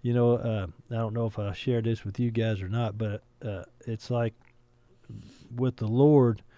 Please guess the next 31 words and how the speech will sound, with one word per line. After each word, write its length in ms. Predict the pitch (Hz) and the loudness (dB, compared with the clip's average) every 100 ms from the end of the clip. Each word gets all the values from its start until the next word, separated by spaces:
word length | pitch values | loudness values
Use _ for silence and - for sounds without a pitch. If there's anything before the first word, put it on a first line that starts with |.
| _ - _ - | _ -20 _ -2
you 80 | |
know, 180 | 117 120 - | 0 0 0
it's 220 | 110 104 | -4 -2
a 100 | 92 | -2
hurricane. 720 | 85 143 147 - 101 92 90 | 2 4 4 2 -4 -4 -6
So 280 | - 113 107 | -4 -2 0
in 180 | 117 117 | 0 0
the 100 | 104 | -4
center 340 | - 151 165 | -2 2 4
of 60 | 131 | 4
the 120 | 107 | 2
hurricane 760 | 117 113 107 - 113 117 120 - - | 0 0 -2 -2 0 0 -2 -6 -10
is 180 | 104 - | -10 -8
peaceful. 640 | - 135 123 - 85 - _ _ _ _ _ | -4 -2 -2 -6 -16 -16 _ _ _ _ _
You 80 | - | -2
know, 80 | 110 | 0
when 160 | 107 117 | 2 4
you're 140 | 139 | 4
in 60 | 123 | 2
the 80 | |
center 360 | - - 151 131 | 0 2 4 4
of 60 | 107 | 4
the, 360 | 101 113 - | 0 -4 -4
of 180 | 113 98 | -2 -2
the, 120 | 95 90 - - | -4 -6 -10 -8
of 100 | 107 | -4
the, 240 | 98 98 95 - | -4 -6 -10 -14
the 160 | 107 104 | -10 -2
will 320 | 120 135 113 | 2 4 4
of 80 | 107 | 2
God, 440 | 143 131 104 104 | 2 2 0 -4